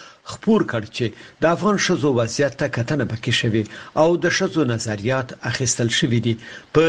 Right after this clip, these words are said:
دې راپور کې چې د ملګرو ملتونو د ښځو څانګې،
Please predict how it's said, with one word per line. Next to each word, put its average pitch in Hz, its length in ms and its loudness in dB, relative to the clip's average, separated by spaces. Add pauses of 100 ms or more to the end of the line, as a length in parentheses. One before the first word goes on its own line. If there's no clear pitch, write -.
(100)
دې 165 160 4
راپور 170 300 0
کې 175 140 0
چې 170 160 2
د 139 160 0
ملګرو 147 340 2
ملتونو 117 340 -2 (380)
د 170 160 4
ښځو 143 400 2 (160)
څانګې، 156 420 2